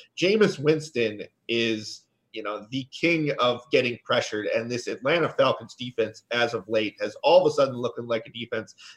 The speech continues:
that's bringing the pressure. But, you know, I guess I can only talk about them so much 'cause I'm probably gonna use limited amounts. I agree. I mean, this New Orleans Saints team against Carolina, Allen looked lost last week against those very, uh,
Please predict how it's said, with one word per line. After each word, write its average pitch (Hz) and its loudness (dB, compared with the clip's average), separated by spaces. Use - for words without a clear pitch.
that's 131 2
bringing 147 2
the 131 -2
pressure. 165 0
But, 135 4
you 123 -4
know, 117 -2
I 107 -2
guess 139 0
I 131 0
can 127 -2
only 123 -4
talk 113 -2
about 110 0
them 110 -2
so 113 -4
much 110 -6
'cause 113 -10
I'm 101 -2
probably 156 4
gonna 135 -2
use 123 -6
limited 120 -2
amounts. 104 -8
I 175 8
agree. 123 2
I 123 0
mean, 120 -2
this 123 -6
New 160 2
Orleans 165 4
Saints 139 -2
team 131 -8
against 117 -8
Carolina, 110 0
Allen 185 8
looked 147 0
lost 123 -2
last 123 2
week 127 -4
against 117 -2
those 143 0
very, 135 2
uh, 110 -2